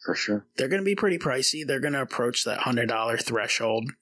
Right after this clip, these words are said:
Speaker 2: And that rookie card, of course, is, uh, what's it up to in a P S A ten? It's a couple hundred dollars, right?
Speaker 1: Oh, it was more than that. Uh, last time I checked,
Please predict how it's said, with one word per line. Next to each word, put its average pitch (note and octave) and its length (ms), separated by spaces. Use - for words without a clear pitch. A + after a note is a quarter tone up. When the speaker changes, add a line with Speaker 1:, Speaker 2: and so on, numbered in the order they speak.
Speaker 2:
And A2+ 200
that A2+ 200
rookie B2 300
card, A2+ 300
of - 140
course, G#2+ 520
is, A2 380
uh, G#2+ 300
what's C#3 240
it D#3 80
up D3 180
to B2+ 160
in A2+ 80
a - 40
P C3 180
S - 160
A - 100
ten? A#2 400
It's - 420
a - 80
couple B2+ 220
hundred A#2+ 220
dollars, A#2 460
right? B2 300
Speaker 1:
Oh, A2+ 380
it A#2 60
was A#2+ 240
more A#2+ 200
than G2 180
that. A2 360
Uh, F#2 160
last F#2+ 380
time G#2+ 200
I F#2 120
checked, G#2 540